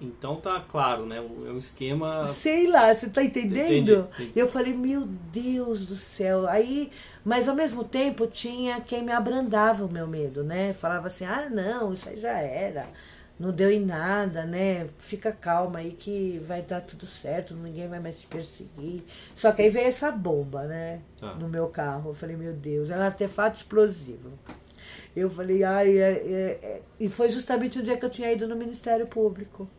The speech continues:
Speaker 1: Tá.
Speaker 2: Né? Eu falei assim, "Coincidentemente, cheguei lá, estacionei." Falei, "Por quê?" Né? Então,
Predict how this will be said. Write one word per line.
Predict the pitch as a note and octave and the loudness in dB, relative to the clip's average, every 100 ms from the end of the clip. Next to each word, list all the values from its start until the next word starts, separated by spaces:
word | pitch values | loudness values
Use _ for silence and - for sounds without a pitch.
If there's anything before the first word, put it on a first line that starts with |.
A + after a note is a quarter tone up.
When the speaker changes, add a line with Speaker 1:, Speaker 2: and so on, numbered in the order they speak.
| - | -20
Speaker 1:
Tá. | - G2 G2 - - - - - | -16 -16 -16 -20 -20 -20 -16 -2
Speaker 2:
Né? | F#3 G#3 | 2 6
Eu | G#3 | 4
falei | G3 G3 | 4 2
assim, | F#3+ G3 F#3+ F#3 - | 2 2 0 -2 6
"Coincidentemente, | G#3+ G#3+ G3 G#3+ G#3+ G3+ G3+ G#3 | 8 8 6 4 4 0 0 0
cheguei | - A#3 G#3 G3 | 0 2 4 6
lá, | G3 G#3 A3+ | 6 4 2
estacionei." | G3 - G3 G3 F#3+ F#3 F#3 G#3 B3 B3 - - | 0 -2 -2 -2 -4 -4 -2 0 -2 -6 -20 -12
Falei, | - A3 | 0 0
"Por | A3 G4 | 0 -6
quê?" | - F#3+ D#3 D3+ - | -2 0 0 -6 -10
Né? | F3+ G3 F#3+ - - - - - | -2 -2 -2 -6 -20 -20 -20 -10
Então, | F#3+ F#3+ A#3+ C4 C4 | -8 -4 0 2 2